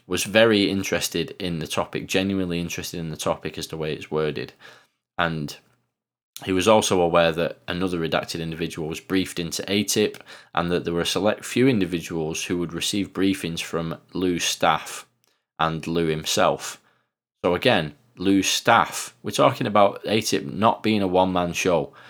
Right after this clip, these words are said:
We're talking about a s-, team of people here with scientists, uh, as advisors, and they were, they were actively working with other departments as well on this topic. Now, upon his departure,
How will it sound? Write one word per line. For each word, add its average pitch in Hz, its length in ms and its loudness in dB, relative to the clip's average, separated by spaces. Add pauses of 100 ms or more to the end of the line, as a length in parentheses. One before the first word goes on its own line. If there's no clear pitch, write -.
(160)
We're - 100 -8
talking 107 360 4
about 80 400 2 (180)
a - 40 -4
s-, - 160 -4
team 104 420 -2
of - 140 -10
people 87 360 -4
here 78 240 -4
with 80 200 -6
scientists, 87 840 -4 (100)
uh, - 320 -8
as - 220 -6
advisors, 85 760 0 (340)
and 85 180 -2
they 87 120 2
were, 90 160 2 (180)
they 95 100 2
were 95 220 2 (460)
actively 101 520 0
working 87 600 2
with 80 320 -2
other 90 200 -2
departments 80 800 -2
as 80 140 -10
well 80 340 0
on 87 240 2
this 82 220 -6
topic. - 580 -8 (840)
Now, 92 180 4
upon 135 480 2
his 135 320 4
departure, 104 800 2